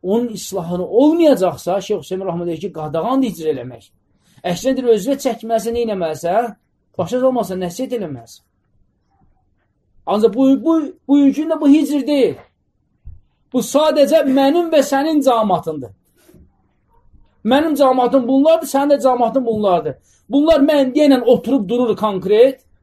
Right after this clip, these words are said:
Mən desəm belədir, bunlar deyəcək belədir. Mən desəm qatıq qaradır, bunlar hamısı deyəcək qatıq qaradır. Çünki bunlar artıq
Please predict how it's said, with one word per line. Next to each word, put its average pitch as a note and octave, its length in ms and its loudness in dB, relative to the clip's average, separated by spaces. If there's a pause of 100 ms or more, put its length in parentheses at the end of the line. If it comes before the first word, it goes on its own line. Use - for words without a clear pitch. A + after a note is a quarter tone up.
(340)
Mən C#4 260 2
desəm B3 320 0
belədir, B3 380 4
bunlar A3 320 0
deyəcək F#3 380 0
belədir. B3+ 540 2 (260)
Mən C#4+ 280 2
desəm A#3+ 280 0 (140)
qatıq B3 380 0
qaradır, A3+ 320 2
bunlar G3+ 220 -2
hamısı C#4 260 0
deyəcək B3+ 180 2
qatıq B3 260 -2
qaradır. B3 180 0
Çünki A#3+ 200 -4
bunlar C4 240 0
artıq A#3 260 0